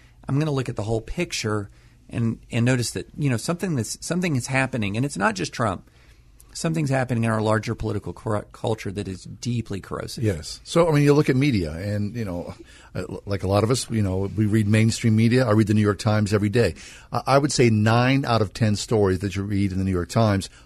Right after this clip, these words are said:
Speaker 2: they are anti-Trump stories.
Speaker 1: Right.
Speaker 2: So it's such an uphill, I mean, for, for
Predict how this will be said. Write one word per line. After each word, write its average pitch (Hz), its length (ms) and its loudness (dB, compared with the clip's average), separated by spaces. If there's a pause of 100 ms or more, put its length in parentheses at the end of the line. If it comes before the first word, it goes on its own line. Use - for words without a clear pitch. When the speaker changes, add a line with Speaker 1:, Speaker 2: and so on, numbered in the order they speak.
Speaker 2:
they 113 120 6
are 110 200 4
anti-Trump 110 640 -2
stories. - 560 -6 (260)
Speaker 1:
Right. 101 140 -2
Speaker 2:
So 120 180 8
it's 120 260 2
such - 380 -2
an 131 80 2
uphill, 110 540 4 (260)
I - 20 0
mean, 127 420 -2
for, 156 280 -4
for - 220 -4